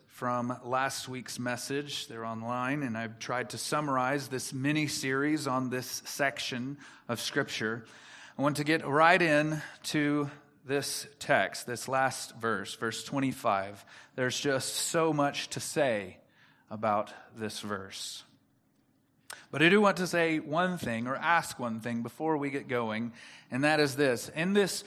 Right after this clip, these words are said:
examination, in this study of these verses, has it done anything to change you? Are you the man or woman that looks into the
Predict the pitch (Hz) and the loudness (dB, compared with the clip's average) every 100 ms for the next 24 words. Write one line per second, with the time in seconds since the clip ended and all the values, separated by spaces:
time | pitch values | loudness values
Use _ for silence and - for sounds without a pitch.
0 | - 160 151 160 180 165 156 151 - 127 | -8 -4 2 6 6 4 2 2 2 0
1 | 135 151 156 170 - - - 175 151 120 | 0 -2 0 0 2 -2 4 4 4 2
2 | 139 135 131 139 160 147 143 147 147 123 | 0 0 0 4 4 4 2 2 2 -4
3 | 113 143 151 147 170 170 180 185 202 214 | 0 4 4 4 0 2 2 0 0 2
4 | 202 - 117 113 123 - 147 - 175 175 | 2 0 -2 -2 -4 -6 -6 -4 -2 -2
5 | 151 113 104 90 90 - _ _ _ _ | -2 -2 -6 -8 -16 -20 _ _ _ _
6 | _ _ _ _ _ _ _ _ _ _ | _ _ _ _ _ _ _ _ _ _
7 | _ _ _ 277 _ _ _ _ _ _ | _ _ _ _ _ _ _ _ _ _
8 | _ - - 147 175 175 160 143 135 151 | _ -20 -2 2 2 2 2 4 4 2
9 | 160 143 131 135 131 139 151 131 131 160 | 0 -2 0 0 2 0 2 0 0 -2
10 | 170 - 165 151 - 147 135 135 131 | -2 -6 -4 -4 -2 -4 -2 -4 -4